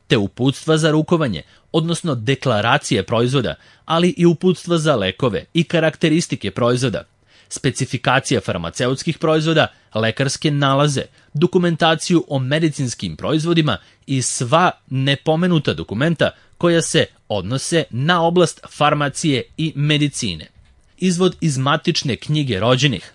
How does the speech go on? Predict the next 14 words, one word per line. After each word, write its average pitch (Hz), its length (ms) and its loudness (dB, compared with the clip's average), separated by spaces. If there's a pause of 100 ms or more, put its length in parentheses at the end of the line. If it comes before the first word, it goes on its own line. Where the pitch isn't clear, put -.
lična 160 440 2
karta, 95 580 -2
vozačka 123 600 -2
dozvola, 139 480 2 (280)
izvod 160 420 2
iz 127 180 -2
matične 127 640 -4
knjige 127 360 -6
venčanih, 117 560 -2 (220)
pasoš, 151 480 2
dozvola 147 500 0
za 147 120 0
boravak, 147 680 0
potvrda 120 500 -2